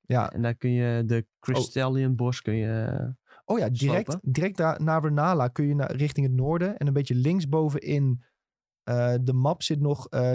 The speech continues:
Speaker 1: Carrion Manor. En dat is ook een, eh, magie, ehm, huis.
Speaker 2: Hmm.
Speaker 1: En daar wil ik nog niet te veel over kwijt, want het is een hele tof, eh, heel tof huis. Ehm, maar als je dan links, gewoon aan de link, je hebt zeg maar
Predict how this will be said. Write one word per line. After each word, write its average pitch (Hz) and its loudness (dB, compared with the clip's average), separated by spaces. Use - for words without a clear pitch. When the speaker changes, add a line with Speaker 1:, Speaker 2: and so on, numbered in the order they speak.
Speaker 1:
Carrion 156 2
Manor. 131 0
En 120 0
dat 123 0
is 123 -2
ook 160 -2
een, 120 0
eh, 107 2
magie, 113 0
ehm, 104 2
huis. 107 -2
Speaker 2:
Hmm. 143 0
Speaker 1:
En 110 -2
daar 117 0
wil 131 2
ik 131 0
nog 127 0
niet 175 2
te 160 -6
veel 143 0
over 117 -4
kwijt, 170 0
want 160 -2
het 127 0
is 127 2
een 123 4
hele 147 2
tof, 135 -2
eh, 127 -2
heel 170 0
tof 135 -2
huis. 139 0
Ehm, 123 0
maar 131 -2
als 151 -2
je 147 0
dan 139 0
links, 165 0
gewoon 156 -2
aan 135 -2
de 135 2
link, 180 2
je - -10
hebt 147 -2
zeg 147 -2
maar 139 0